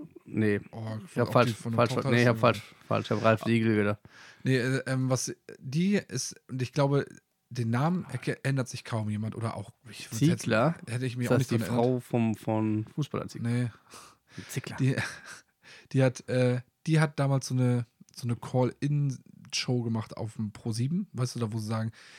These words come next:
Speaker 2: äh, hier fehlt bei, hier in diesem Wort fehlt bei H Strich N D.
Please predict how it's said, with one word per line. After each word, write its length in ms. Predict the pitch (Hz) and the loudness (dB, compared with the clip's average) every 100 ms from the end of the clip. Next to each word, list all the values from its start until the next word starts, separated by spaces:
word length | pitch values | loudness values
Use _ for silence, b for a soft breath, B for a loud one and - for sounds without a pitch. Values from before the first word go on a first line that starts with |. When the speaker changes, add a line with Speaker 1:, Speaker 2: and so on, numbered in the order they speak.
| B B | B B
Speaker 2:
äh, 200 | 214 202 | -2 0
hier 400 | 180 135 202 185 | 0 -2 0 0
fehlt 480 | - 185 170 156 - _ _ - | 0 0 0 -2 -8 _ _ -4
bei, 360 | 160 151 143 - b b b - | 0 0 -2 -4 b b b -8
hier 220 | 147 208 | 0 2
in 80 | 185 | 4
diesem 220 | 180 165 | 4 4
Wort 240 | 165 131 - | 4 2 0
fehlt 340 | - 151 139 | 0 0 0
bei 240 | 135 131 | 0 0
H 520 | 123 - 208 190 139 - _ _ | -2 0 0 2 0 -4 _ _
Strich 540 | - - 180 143 - _ _ _ - | -8 0 0 0 -6 _ _ _ -2
N 280 | 190 180 160 | 0 0 0
D. 420 | 202 190 139 | 2 2 0